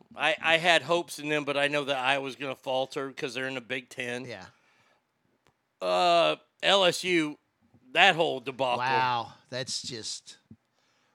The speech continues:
Speaker 2: woo.
Speaker 1: I mean, uh, what, what's a bigger, well, I can't say what's a bigger fall 'cause Texas hasn't been in that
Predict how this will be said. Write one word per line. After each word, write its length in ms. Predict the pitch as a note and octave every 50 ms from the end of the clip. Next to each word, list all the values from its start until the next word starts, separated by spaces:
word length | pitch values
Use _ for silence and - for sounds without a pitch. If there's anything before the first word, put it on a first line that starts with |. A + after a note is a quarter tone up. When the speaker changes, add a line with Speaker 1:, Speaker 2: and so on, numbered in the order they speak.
| _ _
Speaker 2:
woo. 960 | - G4+ A#4+ B4 A#4+ A4 G#4 G4 F#4 F4+ E4+ E4 D#4+ D#4 C#4 F#3 C#3+ B2+ A2+ F2+ - _ _ _ _ -
Speaker 1:
I 120 | F3 G3+
mean, 180 | A3+ A3 G#3+ G3+ -
uh, 140 | - A3+ A3+ G#3 G3+
what, 220 | G#3 B3+ C4+ -
what's 220 | B3 A#3+ B3 -
a 60 | C4 G#3+
bigger, 340 | F3 F#3 F#3+ F#3 F3 F3+ E3
well, 280 | D#3+ F3 F3 F3 F3 D3+
I 100 | D3 E3 D#3+
can't 300 | - - B3 G#3+ F3+ -
say 120 | - F3
what's 200 | D3+ D3+ D3 -
a 40 | B2
bigger 220 | B2 C#3+ C3+ B2
fall 240 | A#2 - D3+ C#3 C3
'cause 180 | - C#3+ B2 -
Texas 300 | - D#3 C#3 B2+ C#3 C3
hasn't 280 | C3+ C3 A2+ A#2+ B2+ A#2+
been 120 | C3+ B2+
in 140 | C3 B2 B2
that 240 | B2 A#2+ A#2+ -